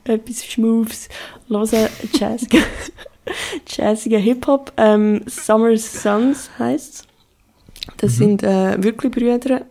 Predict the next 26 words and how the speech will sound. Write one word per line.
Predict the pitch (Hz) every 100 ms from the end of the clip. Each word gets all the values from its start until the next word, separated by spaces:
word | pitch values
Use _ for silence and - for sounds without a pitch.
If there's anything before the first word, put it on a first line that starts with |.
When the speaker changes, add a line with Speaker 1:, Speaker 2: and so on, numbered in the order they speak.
| _
Speaker 1:
und | - 202
sie | 208 202
heissen | 202 202 202
Summer | - - 226 208 214 214 220
zum | - 208
Nachnamen, | 196 202 220 233 233 -
darum | 240 208 202 196
Summer | - - 208 196 202
Suns, | - - 220 208 220 - -
macht | 196 - -
absolut | 196 - 202 202
Speaker 2:
Mhm. |
Speaker 1:
Sinn. | 208 254 262 - - - -
Kommt | 233 214
aus | 208 - -
Südlondon | - 220 214 208 214 214 220
und | - 196 196 196 196 196 -
wie | 220 196
gesagt, | - 196 196 196
macht, | 196 190
macht | 190 202 196
so | - 180 180
jazzige | - - 202 226 190
Hip-Hop | 196 208 202 -
recht | - - - -
nice. | 208 220 220